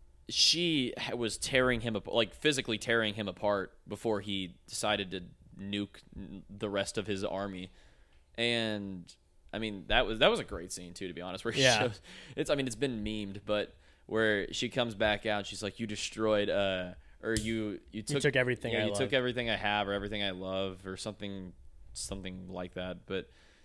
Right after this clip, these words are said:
Speaker 1: she says that, and then Thanos goes, "I don't even know who you are." <laughs>
Speaker 2: Yeah.
Speaker 1: And then she goes, "You will," and basically almost kills him. And then he saves himself by, like I said, killing half of his army. But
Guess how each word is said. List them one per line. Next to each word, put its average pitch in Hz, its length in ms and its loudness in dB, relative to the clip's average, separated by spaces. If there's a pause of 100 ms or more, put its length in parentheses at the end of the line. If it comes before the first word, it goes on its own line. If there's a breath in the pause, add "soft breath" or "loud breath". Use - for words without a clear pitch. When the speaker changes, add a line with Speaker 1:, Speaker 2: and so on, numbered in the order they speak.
Speaker 1:
she 143 180 -2
says 139 220 0
that, 107 180 4
and 98 80 -2
then 95 80 -6
Thanos 110 280 0
goes, 98 220 -6
"I 127 80 4
don't 143 140 2
even 98 180 -6
know 107 160 0
who 120 80 -2
you 117 260 0
are." 113 440 2 (120)
<laughs> 165 120 0
Speaker 2:
Yeah. 113 280 2 (520 soft breath)
Speaker 1:
And 123 260 0
then 131 80 -2
she 131 160 -2
goes, 131 440 2
"You 135 140 4
will," 120 360 2 (400)
and 123 100 -6
basically 123 440 2
almost 101 280 -2
kills 95 260 -4
him. 95 300 -8
And 98 140 -12
then 95 80 -12
he 95 80 -10
saves 98 240 -4
himself 92 360 -6
by, 90 180 -6 (260)
like 95 160 -6
I - 20 -8
said, 92 240 -10
killing 92 220 -10
half 95 140 -4
of 101 60 -14
his 98 120 -8
army. 95 280 -8 (420 loud breath)
But 127 200 0